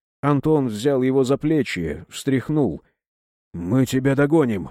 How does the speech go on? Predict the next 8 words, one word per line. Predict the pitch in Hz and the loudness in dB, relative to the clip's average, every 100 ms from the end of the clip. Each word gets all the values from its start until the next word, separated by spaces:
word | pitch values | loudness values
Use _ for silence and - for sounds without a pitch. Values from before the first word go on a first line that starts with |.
| - - | -12 -2
ахнуть | 180 131 165 - | 0 0 -2 0
не | 175 | 0
успеешь". | 160 - 175 110 85 - _ _ _ _ _ _ - | 0 0 2 0 -2 -10 _ _ _ _ _ _ -8
Максим | 92 120 - 190 156 | -6 -6 -4 -2 0
шагнул | 175 165 175 180 | 0 0 2 2
в | 127 | 0
черный | - 170 147 147 | -2 0 2 2
вихрь, | 139 110 160 - 156 | 0 0 -2 0 -2